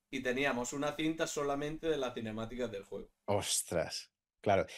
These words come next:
Speaker 2: Yo es que, yo es que en aquella época no tenía V H S todavía. Pero, pero yo, estas tecnologías, como vivía en un pueblo,
Speaker 1: Sí,
Speaker 2: eh,
Speaker 1: sí, sí.
Speaker 2: siempre me
Speaker 1: <laughs>
Speaker 2: llegaban tarde o las heredaba de algún primo que ya tiraba con ellos.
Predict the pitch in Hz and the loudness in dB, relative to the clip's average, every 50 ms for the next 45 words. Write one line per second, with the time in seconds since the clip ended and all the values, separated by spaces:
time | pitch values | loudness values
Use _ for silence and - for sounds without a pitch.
0 | - - 107 113 131 - - 147 - 131 147 139 - 165 165 156 151 143 135 139 | -10 0 4 4 4 6 6 4 6 6 4 6 8 8 8 8 10 8 8 8
1 | 139 151 147 143 147 131 135 127 127 123 123 123 123 127 127 127 127 120 - _ | 8 6 6 6 8 8 8 8 8 6 6 8 6 8 8 6 6 4 2 _
2 | 120 113 123 120 113 - 117 - - 123 113 123 104 87 85 87 87 80 69 - | 2 4 4 4 4 2 0 0 0 -2 0 2 2 2 0 0 -2 -4 -6 -10
3 | _ _ _ _ _ 113 113 113 107 123 123 135 143 147 120 131 131 123 - 147 | _ _ _ _ _ -2 0 2 4 6 6 8 6 6 6 2 0 4 2 2
4 | 135 - 143 135 135 127 - 156 127 110 117 110 110 110 127 139 143 139 131 120 | 4 4 4 4 4 4 4 2 2 2 2 0 2 2 2 2 2 2 0 4
5 | 147 143 143 139 135 135 143 160 - _ - 101 101 117 120 120 120 123 113 110 | 6 6 6 6 4 0 -2 -4 -8 _ -8 -6 -4 -4 -4 -2 -2 -2 -2 0
6 | 110 123 120 120 117 113 107 113 117 117 113 117 113 117 110 - 135 127 135 135 | 2 2 2 2 2 2 2 2 2 4 4 4 2 0 2 4 4 4 6 4
7 | 143 143 139 120 117 113 - 113 107 107 107 113 113 113 113 110 113 110 107 113 | 4 4 4 4 4 2 0 -2 -4 -2 -2 0 0 0 0 0 0 -2 -2 -4
8 | 110 104 110 117 120 117 113 113 113 107 113 110 110 113 113 110 107 - - 113 | -6 -4 -2 0 0 0 2 0 0 2 0 2 2 4 2 2 2 0 2 2
9 | 113 107 110 104 - 104 107 117 123 123 127 139 - | 2 2 2 -2 -2 -4 -2 -2 -2 -2 -2 -6 -8